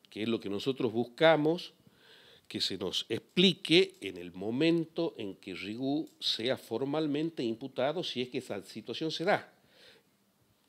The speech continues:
Alguien le tendrá que decir, el fiscal, es su obligación legal,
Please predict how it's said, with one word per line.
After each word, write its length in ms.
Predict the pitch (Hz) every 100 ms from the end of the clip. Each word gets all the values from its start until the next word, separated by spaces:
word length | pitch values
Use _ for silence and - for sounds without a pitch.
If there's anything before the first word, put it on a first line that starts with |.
| -
Alguien 420 | - 107 156 160 156
le 100 | 143
tendrá 300 | 151 151 180
que 100 | 175
decir, 520 | 185 185 214 226 233
el 140 | - -
fiscal, 560 | - - - 185 180
es 140 | - 113
su 100 | 110
obligación 520 | 104 107 117 - 151
legal, 380 | 151 202 175 214